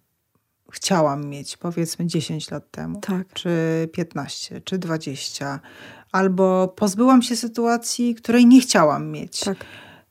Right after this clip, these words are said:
Speaker 1: No to chyba dobrze, prawda?
Speaker 2: Tak, ale w ogóle na przykład przypominam sobie, że, e, myślałam sobie, że to się nigdy nie skończy.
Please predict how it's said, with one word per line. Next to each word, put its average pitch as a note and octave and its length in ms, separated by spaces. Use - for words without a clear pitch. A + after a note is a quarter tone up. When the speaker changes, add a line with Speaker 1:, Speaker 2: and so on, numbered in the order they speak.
Speaker 1:
No F3+ 100
to G3 140
chyba A#3+ 260
dobrze, C4 360
prawda? F3 500
Speaker 2:
Tak, G#3+ 180
ale G#3+ 160
w F#3+ 60
ogóle G#3 200
na G#3 60
przykład G#3 180
przypominam G3+ 460
sobie, B3 360
że, G#3 320
e, G3+ 340
myślałam G#3 360
sobie, G#3+ 160
że G#3+ 80
to G#3+ 100
się - 140
nigdy A3 440
nie G3+ 140
skończy. F#3 680